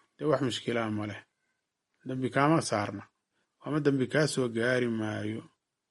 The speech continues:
Dambi kaa soo gaari maayo. Waana, maaragtay, ceebayn haddii macnihii hore lagu fasiro.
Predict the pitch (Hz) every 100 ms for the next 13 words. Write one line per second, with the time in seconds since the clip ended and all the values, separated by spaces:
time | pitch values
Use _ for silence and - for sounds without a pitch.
0 | _ _ 123 120 117 123 139 - 113 107
1 | 104 95 98 95 _ _ _ _ _ _
2 | _ - 170 180 175 175 175 156 131 110
3 | - 135 135 127 135 - 135 147 147 180
4 | 202 190 - _ _ - 139 170 147 139
5 | 165 135 117 127 123 120 101 - 98 104